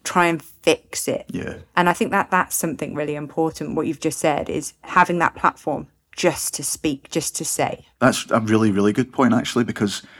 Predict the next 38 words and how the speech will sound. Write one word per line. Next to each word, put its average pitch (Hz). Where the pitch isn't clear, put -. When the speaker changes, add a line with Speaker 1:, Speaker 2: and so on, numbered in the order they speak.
Speaker 2:
generally 120
speaking, 98
a 101
lot 95
of -
psychologists 98
will -
say 104
that -
men 98
inherently 98
are 101
fixers. -
And 95
when 95
we 92
can't -
fix -
it, -
we 104
start -
to -
question -
ourselves. 101
I'm 117
s-, -
exactly 107
like 101
that 113
with 92
my 101
wife. 101
My 101
wife 98
is 95
more 101
of 98
a 90